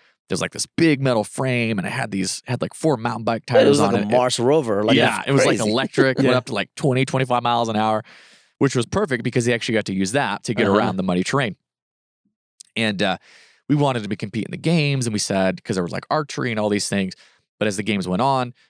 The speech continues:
Speaker 1: uh, they got cut in half to save time.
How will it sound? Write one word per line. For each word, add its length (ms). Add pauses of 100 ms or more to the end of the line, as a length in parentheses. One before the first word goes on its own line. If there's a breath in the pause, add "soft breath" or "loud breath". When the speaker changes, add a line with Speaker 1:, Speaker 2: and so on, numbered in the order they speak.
(120)
Speaker 1:
uh, 180
they 80
got 220
cut 160
in 40
half 500
to 100
save 260
time. 520